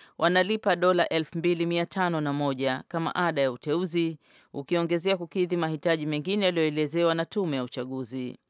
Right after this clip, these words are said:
Septemba ishirini na tisa na thelathini ndio tarehe pekee ambazo tume ya uchaguzi imepanga kuwasilishwa kwa fomu kwa wagombea wote ambao wanataka kushiriki katika uchaguzi,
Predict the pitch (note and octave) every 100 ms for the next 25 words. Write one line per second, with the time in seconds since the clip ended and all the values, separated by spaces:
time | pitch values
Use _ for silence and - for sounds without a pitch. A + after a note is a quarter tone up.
0 | _ _ _ _ - B2+ D#3 E3 D#3+ D#3
1 | E3+ E3 E3 D#3 E3+ - D#3+ D#3 D#3 D3
2 | - F3+ F3 D#3+ D#3 D#3 D#3 D#3 - D3
3 | F3+ F#3+ - D#3+ D3 D3 - E3+ E3 D3
4 | - D3 F3 F3 E3 D#3+ - _ - _
5 | A#2+ C3 B2+ E3+ F3 F#3 F#3 D#3+ D3 D3+
6 | E3 - D#3+ D3+ D3 E3+ E3+ F#3 F3+ -
7 | - - _ C#3+ D3 D#3 D#3 D#3+ D#3 F#3+
8 | - G#3 E3+ E3 D#3+ D#3 D#3 D#3 D3+ C#3+
9 | - D#3 - D3+ C#3 C#3 C3 B2 - B2
10 | E3 F3 E3 D#3+